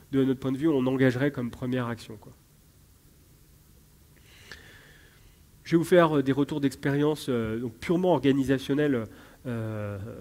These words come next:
d'un, de, de, de clients. Donc, Hotel Spider, euh, ils avaient, euh, comment dire, euh, euh, cinq racks, euh, comment dire, en data center, cent pour cent on-prem, du legacy traditionnel,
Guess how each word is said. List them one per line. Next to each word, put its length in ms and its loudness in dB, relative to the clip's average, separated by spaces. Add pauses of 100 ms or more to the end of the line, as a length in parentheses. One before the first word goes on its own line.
(420)
d'un, 320 2
de, 240 -2
de, 260 -2
de 120 -2
clients. 360 -2 (880)
Donc, 160 -2 (560)
Hotel 260 4
Spider, 500 -2 (1080)
euh, 220 -10
ils 160 -6
avaient, 260 0
euh, 80 0
comment 280 -8
dire, 280 -8
euh, 140 -8 (420)
euh, 500 -8
cinq 320 -4
racks, 360 -4
euh, 520 -8 (140)
comment 220 -12
dire, 180 -10
en 80 -8
data 240 -10
center, 340 -12 (1300)
cent 180 -4
pour 160 -12
cent 140 -4
on-prem, 460 -4 (500)
du 160 -8
legacy 400 2
traditionnel, 760 -8